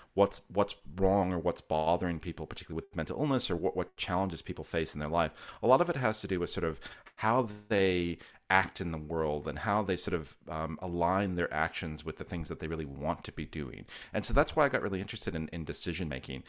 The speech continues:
And, and there's been, we, we've done quite a bit of interesting work looking at the kinds of pressures or contexts that influence how people make choices. Um, and so, so we've done some really interesting work sort of looking at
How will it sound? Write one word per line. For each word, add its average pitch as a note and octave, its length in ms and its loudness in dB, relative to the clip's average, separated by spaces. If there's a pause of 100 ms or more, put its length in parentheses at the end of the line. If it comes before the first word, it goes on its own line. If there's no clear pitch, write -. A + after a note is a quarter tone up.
(260)
And, A2 180 0
and A2 160 2
there's A2 160 4
been, B2+ 300 0
we, A#2+ 80 -2
we've - 320 -10
done B2+ 180 4
quite B2 160 2
a G#2 40 2
bit F2+ 100 0
of F2 80 0
interesting F2 420 -4
work E2+ 320 0
looking E2 320 -2
at D#2 300 -2 (300)
the F#2 80 0
kinds A2 440 2
of F#2 120 -8
pressures F#2 440 0
or E2+ 60 -4
contexts - 800 -2 (320)
that F2+ 160 2
influence G#2+ 480 -2
how F2+ 80 0
people E2+ 280 -8
make D2+ 160 -8
choices. C2 680 -4 (360)
Um, E2 380 0
and G2+ 140 -4
so, G#2+ 280 0
so A#2+ 140 -4
we've A#2 140 0
done C3 160 -2
some B2+ 100 -6
really A2 140 -2
interesting F#2+ 300 -4
work F2+ 240 0
sort E2+ 160 -8
of D2 140 -16
looking F2 300 -6
at D#2 260 -2